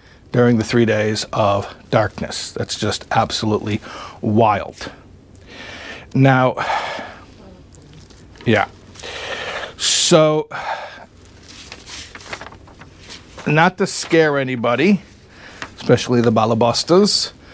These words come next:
but Pesach's in a couple of months. So, uh, yeah, it's in, uh,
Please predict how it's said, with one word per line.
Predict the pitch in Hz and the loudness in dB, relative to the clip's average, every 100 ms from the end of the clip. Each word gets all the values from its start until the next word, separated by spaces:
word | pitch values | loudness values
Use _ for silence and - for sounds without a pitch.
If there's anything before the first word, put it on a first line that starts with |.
| - - - - | -20 -20 -20 -2
but | 135 - | 0 2
Pesach's | - 160 143 147 - 143 | 4 4 4 -2 0 0
in | 123 | 0
a | |
couple | - 117 110 | 0 0 2
of | 107 | 0
months. | 104 90 - - - - - - - - - - - - - - - - - - - - - - | 0 -2 -2 -4 -4 -8 -20 -20 -20 -20 -20 -20 -20 -18 -18 -18 -20 -20 -18 -18 -18 -18 -20 -8
So, | - - - 123 120 117 117 117 | -2 0 4 4 4 2 4 4
uh, | 113 113 110 104 - - - - - - - - - - - - - - - - - - - | 4 4 2 -2 -6 -14 -20 -20 -20 -20 -20 -20 -20 -20 -20 -20 -20 -20 -20 -20 -20 -16 -2
yeah, | 110 131 131 - - - - - - - - | 4 4 4 -2 -16 -20 -20 -20 -20 -20 -20
it's | - - | -12 -2
in, | 123 120 | 2 2
uh, | 120 120 | 4 4